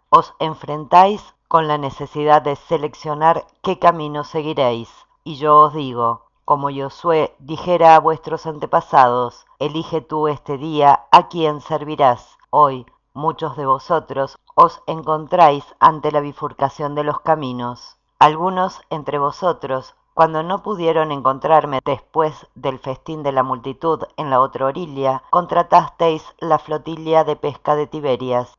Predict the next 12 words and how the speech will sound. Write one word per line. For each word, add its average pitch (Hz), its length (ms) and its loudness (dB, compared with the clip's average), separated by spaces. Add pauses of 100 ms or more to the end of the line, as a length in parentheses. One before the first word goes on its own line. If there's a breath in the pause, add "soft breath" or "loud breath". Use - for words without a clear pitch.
que 147 120 -2
una 139 160 -4
semana 131 500 -2
antes 139 520 -8
se - 200 -6
había 180 240 0
refugiado 139 640 -6
ahí 135 120 -4
cerca 147 460 -2
durante 139 400 -4
una 135 220 -8
tormenta, 123 760 -4